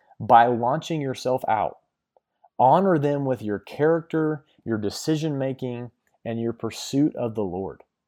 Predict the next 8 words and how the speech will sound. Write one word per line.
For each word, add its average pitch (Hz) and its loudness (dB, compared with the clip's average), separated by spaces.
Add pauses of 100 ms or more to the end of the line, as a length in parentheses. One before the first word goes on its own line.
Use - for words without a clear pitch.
(460)
It 131 0
may 160 6
take 175 -2
some 135 -4
hard 147 2
and 139 -4
uncomfortable 135 -4
conversations, 113 -8